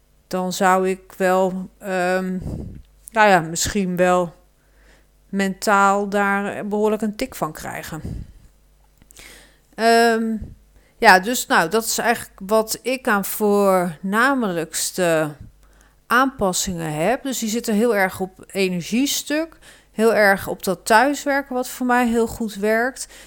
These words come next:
Heel erg ook op dus, ja, rustmomenten en beweging op een dag. Ehm, als je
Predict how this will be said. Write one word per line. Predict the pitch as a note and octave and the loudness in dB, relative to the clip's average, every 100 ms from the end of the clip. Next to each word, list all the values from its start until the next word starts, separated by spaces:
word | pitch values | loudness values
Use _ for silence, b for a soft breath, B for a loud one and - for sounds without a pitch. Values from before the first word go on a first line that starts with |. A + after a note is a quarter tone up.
| B | B
Heel | G#3+ A3 | 2 6
erg | A3+ G#3 - | 6 4 2
ook | G3 G#3 G3+ | 0 0 2
op | G3 G3+ | 0 0
dus, | G3 G3 - F#3+ | -4 -2 -2 -4
ja, | - F#3+ E3+ D#3 D#3 | -2 2 4 2 -2
rustmomenten | F#3 G#3 - G3+ F#3+ G3 G3 F#3+ G#3 | -2 -2 0 0 2 2 0 0 0
en | G3 F3+ | 0 0
beweging | F3 E3 G3 A3+ A#3 B3+ A3+ | -2 0 0 0 -2 -4 -4
op | G#3 A#3 | -4 -2
een | A3+ | -2
dag. | G#3 A#3 D4 - - b b b b b - | 2 4 2 -2 -12 b b b b b -6
Ehm, | G3+ G#3 G3+ G3+ G3 G3 G3 G3 G3+ G3 G3 B B B - | 2 4 6 6 6 6 4 2 0 0 -2 B B B -2
als | A#3+ B3 | 0 2
je | C#4+ B3 | 0 -2